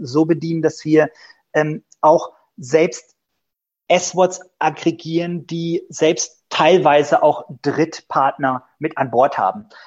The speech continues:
Aber das, das ist, ähm, recht komplex. Das ist für den Nutzer am Ende des Tages, der seinen Content sucht und finden wird, gar nicht von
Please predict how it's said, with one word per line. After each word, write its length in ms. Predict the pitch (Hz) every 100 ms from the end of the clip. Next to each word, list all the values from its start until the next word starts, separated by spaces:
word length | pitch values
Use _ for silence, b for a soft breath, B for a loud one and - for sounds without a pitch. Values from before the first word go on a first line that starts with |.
| B
Aber 220 | 196 190 202
das, 280 | 208 208
das 180 | 196 185
ist, 200 | 208 - 208
ähm, 240 | 190 185
recht 260 | 175 196 -
komplex. 500 | 175 160 196 - -
Das 220 | 185 _
ist 240 | 202 -
für 100 | 190
den 140 | 175 165
Nutzer 300 | 196 - 170
am 100 | 160
Ende 200 | 180 185
des 180 | 175 -
Tages, 480 | 160 170 170 - _ _
der 140 | 160 160
seinen 400 | 160 160 160 -
Content 540 | - 196 196 180 160
sucht 480 | - 185 233 - _ _ _ _
und 460 | - 185 180 180 -
finden 640 | - 233 226 226 196 180 170
wird, 360 | 165 185 180 b b b _ _ _ _ _ _ _ _ 160
gar 200 | 175 156
nicht 140 | 165 -
von 280 | 156 147